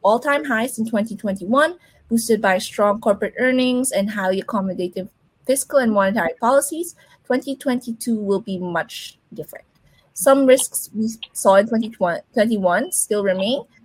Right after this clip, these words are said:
um, new covid variants and resurgences, global supply chain disruption, and persistent inflation.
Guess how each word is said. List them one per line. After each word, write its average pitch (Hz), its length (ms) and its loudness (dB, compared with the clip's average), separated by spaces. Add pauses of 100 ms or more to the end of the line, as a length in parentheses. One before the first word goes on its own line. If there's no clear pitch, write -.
(160)
um, 175 300 -4
new 208 180 -2
covid 214 360 2
variants 262 640 4
and 233 100 0
resurgences, 226 880 -2 (220)
global 202 240 -2
supply 202 380 0
chain 190 260 -8
disruption, 269 680 -6 (140)
and 220 180 -2
persistent 208 460 -6
inflation. 180 500 -10